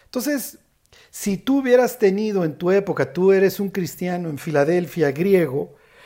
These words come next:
y tienes tu libro de Apocalipsis, y quieres ver si en algún punto tiene contacto esta idea del arrebatamiento, bueno, pues vas a ir obviamente a tu Biblia en griego, la Septuaginta, y vas a ver, oh,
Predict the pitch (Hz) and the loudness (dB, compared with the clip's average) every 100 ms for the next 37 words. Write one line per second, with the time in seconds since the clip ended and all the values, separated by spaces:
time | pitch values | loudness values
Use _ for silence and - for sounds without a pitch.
0 | - - 180 233 254 247 220 196 185 180 | -20 -8 -2 2 2 2 0 4 6 6
1 | - 185 196 190 185 175 180 185 - 165 | 4 -2 2 2 2 0 -6 -6 -2 0
2 | 180 202 - 165 165 - - _ _ _ | 0 0 -4 -6 -6 -8 -18 _ _ _
3 | _ _ _ _ 131 - 202 180 156 196 | _ _ _ _ -6 4 6 6 6 4
4 | 185 - 151 151 147 147 190 180 - 190 | 2 -2 -2 0 0 0 -2 -4 -4 -2
5 | 185 185 139 139 - 165 165 165 165 135 | -4 -2 -2 -4 -8 -4 -2 -2 -4 -6
6 | 135 160 156 - 147 143 160 143 135 156 | -6 -6 -8 -4 -6 -2 -2 -2 0 2
7 | 151 147 139 135 135 139 135 160 147 143 | 2 2 0 -2 -2 -4 -4 -4 -4 -4
8 | 190 254 277 143 175 165 190 180 185 170 | -6 -4 -6 -2 -2 0 0 2 0 -2
9 | 160 160 - 120 156 160 180 190 180 196 | -2 -4 -4 -10 -6 -4 -2 -2 -2 2
10 | 190 165 151 170 135 - 160 202 165 180 | 4 2 -2 -4 -4 -4 -2 0 -2 -2
11 | 143 170 160 156 160 156 170 - 95 269 | -4 -4 -4 -4 -4 -2 -4 -8 -8 -6
12 | 277 208 | -4 -8